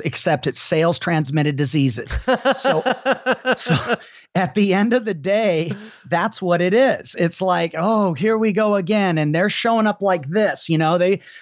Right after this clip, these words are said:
Speaker 1: they're putting on that, the,
Speaker 2: They're
Speaker 1: you
Speaker 2: ready
Speaker 1: know,
Speaker 2: to fight.
Speaker 1: everything, but they don't want an S T D. And it's like, so it's like, unfortunately, that's the world we, we move through. So if we don't know how to navigate and not trigger all those,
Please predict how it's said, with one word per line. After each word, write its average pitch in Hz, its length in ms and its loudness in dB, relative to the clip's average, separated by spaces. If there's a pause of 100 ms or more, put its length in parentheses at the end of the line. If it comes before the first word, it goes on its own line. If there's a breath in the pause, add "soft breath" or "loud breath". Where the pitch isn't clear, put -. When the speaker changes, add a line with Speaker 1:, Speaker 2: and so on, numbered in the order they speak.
Speaker 1:
they're 202 180 2
putting 208 380 -2
on 202 220 2
that, 185 260 0
the, 160 120 -4
Speaker 2:
They're 175 120 2
Speaker 1:
you 170 60 0
Speaker 2:
ready 180 180 2
Speaker 1:
know, 165 80 -2
Speaker 2:
to - 60 -8
fight. 185 160 2
Speaker 1:
everything, 180 400 -2
but 151 140 -2 (440)
they 190 140 2
don't 233 200 2
want 208 220 2
an 190 140 0
S 185 200 0
T 185 200 -2
D. 160 340 2
And 160 180 0
it's 156 180 -2
like, 156 280 0
so 170 260 0
it's 156 160 -2
like, 165 240 0
unfortunately, 190 520 0
that's 170 320 -2
the 196 100 0
world 185 320 0
we, 170 320 -2
we 156 180 2
move 208 320 2
through. 156 300 0 (300 loud breath)
So 190 220 0
if - 140 -4
we 202 220 2
don't 262 260 2
know 214 120 2
how 202 200 0
to 190 80 -2
navigate 180 760 0 (300 soft breath)
and 160 220 0
not 180 280 -2
trigger 226 400 0
all 180 160 2
those, 175 340 -2